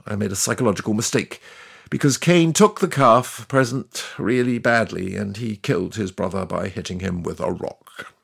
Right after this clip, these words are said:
I said, "That's annoying, Cain." And he already was in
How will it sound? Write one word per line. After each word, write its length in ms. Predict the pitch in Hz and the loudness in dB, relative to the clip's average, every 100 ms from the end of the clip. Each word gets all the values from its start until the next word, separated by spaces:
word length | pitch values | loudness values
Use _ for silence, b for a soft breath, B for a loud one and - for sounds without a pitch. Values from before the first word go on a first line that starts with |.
| - | -8
I 120 | - | -4
said, 220 | 135 127 - B | 0 -2 -4 B
"That's 260 | - 135 - | 0 0 2
annoying, 560 | 127 156 247 147 82 - | 0 2 2 0 -2 -6
Cain." 380 | 101 - 139 b b b b | -10 -10 -12 b b b b
And 100 | - | -6
he 240 | 117 120 - b b - | -2 -2 -4 b b -4
already 320 | 131 139 139 | 2 6 6
was 220 | 131 120 | 4 2
in 180 | 123 | 0